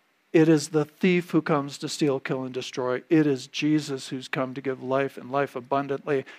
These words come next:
and I will not move off of that. I don't care what I see in this earth. You know, we've got to keep our eyes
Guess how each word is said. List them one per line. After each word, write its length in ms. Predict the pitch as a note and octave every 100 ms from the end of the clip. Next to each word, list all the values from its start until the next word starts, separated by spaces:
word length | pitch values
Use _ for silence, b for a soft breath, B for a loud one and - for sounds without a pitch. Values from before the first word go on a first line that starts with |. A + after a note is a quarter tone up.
| B
and 200 | B2+ B2
I 160 | D3+
will 200 | D#3 C#3+
not 240 | C#3 D3 -
move 220 | D3+ C3+
off 260 | C3+ C#3+ -
of 140 | C3+
that. 260 | C#3+ C#3+ -
I 80 | D3+
don't 240 | C#3+ C3
care 180 | - B2+
what 280 | A#2+ C3 C#3
I 100 | B2
see 240 | B2 C3
in 140 | B2 B2+
this 200 | B2+ - -
earth. 260 | B2 B2 _ b b b b b
You 80 | D3+
know, 160 | C3+
we've 280 | C#3+ D#3 C#3+
got 380 | D#3+ D3+ D#3 -
to 200 | - D#3
keep 520 | D3 - - F#3 F#3+ -
our 360 | D#3+ D#3 D#3 -
eyes 480 | C#3+ D3 C3+ C3+ C3